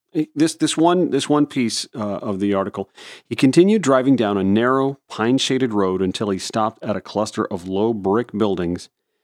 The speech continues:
that was a housing project where he lived after his parents divorced, and where his neighbors were white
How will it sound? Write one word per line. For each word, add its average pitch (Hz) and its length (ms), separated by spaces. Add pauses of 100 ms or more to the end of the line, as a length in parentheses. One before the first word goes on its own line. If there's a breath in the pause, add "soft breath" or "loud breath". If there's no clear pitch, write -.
(140)
that 110 100
was 113 160
a 120 60
housing 127 440
project 90 480
where 101 140
he 107 140
lived 123 340 (380)
after 104 240
his 107 80
parents 87 320
divorced, 117 500 (460)
and 113 160
where 120 180
his 113 240
neighbors 110 640
were 87 160
white 95 520